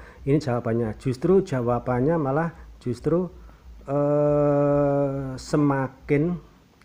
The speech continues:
semakin membaik. Nah, jadi, jadi kondisi yang tadi benjolan tadi mengempes, terus struknya ibunya tadi semakin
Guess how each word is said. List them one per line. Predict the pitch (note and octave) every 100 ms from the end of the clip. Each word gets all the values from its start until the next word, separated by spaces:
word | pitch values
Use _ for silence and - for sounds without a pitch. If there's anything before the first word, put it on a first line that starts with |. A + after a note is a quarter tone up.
| -
semakin | C#3 C3 C3 B2+ B2+ - D3+ F3+ F#3+ - - - - - - - - _ _ - - _ _ _ C3+
membaik. | D3+ D3 D3+ D3+ D3 A#2+ A#2 A#2+ A#2+ C3 C3 - - - -
Nah, | A#2 A2+
jadi, | F#2+ A#2 - -
jadi | - D3
kondisi | C#3+ C#3 B2+ D3
yang | C3+
tadi | B2 B2 C#3 B2+
benjolan | B2+ A#2+ B2+ A#2+
tadi | A#2+
mengempes, | B2 B2 A#2+ A#2 C3 C3+
terus | B2 B2 - - -
struknya | - - C#3 C3+ B2+
ibunya | B2 B2 B2+ B2+
tadi | B2 B2 D#3+
semakin | - C#3 C3 B2 D#3